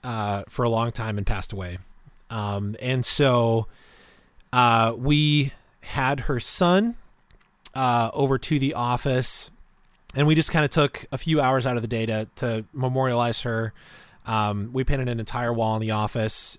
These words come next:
um, you know, and, and put a character, caricature of her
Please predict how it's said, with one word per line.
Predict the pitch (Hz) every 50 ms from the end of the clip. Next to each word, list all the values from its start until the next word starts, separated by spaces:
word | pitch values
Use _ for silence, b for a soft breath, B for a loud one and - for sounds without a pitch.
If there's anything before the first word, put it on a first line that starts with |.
| -
um, | - 107 101 98 95 95 92 92 92 95 95 - - -
you | 120 107
know, | 107
and, | 107 110 113 117
and | 120 117 113 113 -
put | - 123 113 -
a | - -
character, | - - 110 107 - - 113 113 113 - - _ _ _ _ -
caricature | - 139 131 - 127 - 127 117
of | 113 -
her | - - 131 123 117 117